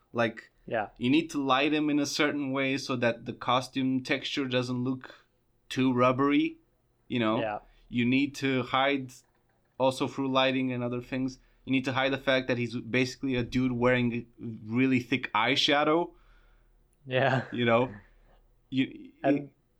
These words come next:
Speaker 1: and this movie, like, oh my God, you, you can just, like, because the color of the costume is slightly grayish, you, you
Speaker 2: Mm.
Speaker 1: can see, like, the, it's just a dude with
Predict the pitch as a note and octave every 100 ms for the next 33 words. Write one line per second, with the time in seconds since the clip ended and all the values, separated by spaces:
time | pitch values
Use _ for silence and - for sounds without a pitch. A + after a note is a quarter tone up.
0 | _ _ _ D3 C3+ B2+ D3 D#3 E3 C#3+
1 | C3 B2 B2+ - C3+ C3+ A#2+ A2 B2 A#2+
2 | A#2+ C#3 D3 C#3+ E3 C#3+ - A2+ C3 C3
3 | - _ C#3 C#3 - - C#3+ B2 B2 D3
4 | F3+ F#3 F#3 E3+ F3+ F3 C3+ C3 - -
5 | D4+ D4 C3 B2 - C3 C#3 C3 A#2+ B2
6 | C3+ D#3+ F3 - - _ _ _ _ _
7 | _ C3 C#3+ B2+ A#2 A#2+ D#3+ D3+ F#3 G3+
8 | F3 E3 - D3 D3+ D3 - E3+ - D3+
9 | B2+ A#2 F3+ G3 D#3